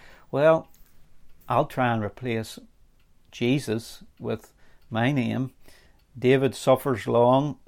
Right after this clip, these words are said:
Ooh, I think I might have to stop there. <laughs> Uh,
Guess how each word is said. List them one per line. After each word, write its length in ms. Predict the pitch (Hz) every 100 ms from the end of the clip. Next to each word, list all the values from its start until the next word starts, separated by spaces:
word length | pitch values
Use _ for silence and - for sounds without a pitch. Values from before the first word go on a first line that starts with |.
| _ _ _ - _ - -
Ooh, 260 | 151 143 123
I 120 | 110
think 200 | 135 120
I 60 |
might 180 | 113 113
have 160 | 110 -
to 60 | 113
stop 320 | - 110 101
there. 400 | 107 120 113 110 - - - -
<laughs> 80 | - - - - - - - _ - _ _ _
Uh, 200 | 123 110